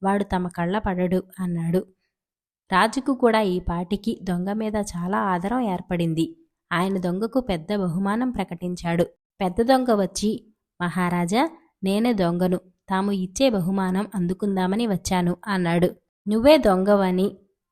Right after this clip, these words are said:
నాకెట్లా రుజువు?" అని రాజు దొంగను అడిగాడు. దొంగ దూరంగా ఒక ఎద్దును తోలుకుపోతున్న వాణ్ణి చూపించి, "ఆ ఎద్దును దొంగలించుకు రాగలను," అన్నాడు. "ఆ ఎద్దును తీసుకుపోతున్నవాడు చిన్న దొంగే.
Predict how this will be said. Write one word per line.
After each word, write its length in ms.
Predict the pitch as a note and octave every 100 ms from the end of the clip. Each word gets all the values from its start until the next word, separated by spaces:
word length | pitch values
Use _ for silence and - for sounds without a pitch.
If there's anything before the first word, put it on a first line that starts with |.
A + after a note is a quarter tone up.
| _ G3+
నాకెట్లా 540 | F#3 F#3 F#3 F#3 A#3
రుజువు?" 440 | A#3+ G#3 A3 D4 E4 - _
అని 180 | F#3 F#3
రాజు 340 | F3 F3+ G3+
దొంగను 420 | G#3 G3+ F3+ F#3+ B3+
అడిగాడు. 480 | G#3 E3 D#3+ D#3+ E3 _ _ _ _ _ _
దొంగ 260 | F3 F#3 A#3
దూరంగా 520 | A3 F#3+ G3 G#3+ A#3
ఒక 180 | G#3+ G3
ఎద్దును 480 | F3 D#3+ D#3+ G3+ A3
తోలుకుపోతున్న 840 | G3 F3+ F3+ F3+ G3 F3+ F#3 F3+
వాణ్ణి 280 | F3 F3 F3 E3+
చూపించి, 640 | E3 G3 G3+ - E4+ E4 _ _ -
"ఆ 100 | F#3
ఎద్దును 420 | F#3 F3+ E3+ C4+
దొంగలించుకు 680 | A3 F3 F#3 F#3+ F#3 G3 G3
రాగలను," 520 | E3+ D#3+ E3+ E3 E3+ _
అన్నాడు. 440 | F#3+ F3+ E3+ E3 F3 _ _ _ _ _ F3+
"ఆ 140 | F3+
ఎద్దును 400 | F#3 E3+ F#3+ C4
తీసుకుపోతున్నవాడు 1200 | B3+ G3 - G3 G#3 G3+ F#3+ F#3+ F3+ E3+ E3 F#3 - -
చిన్న 160 | F#3+ F#3
దొంగే. 460 | F#3 E3+ F3 -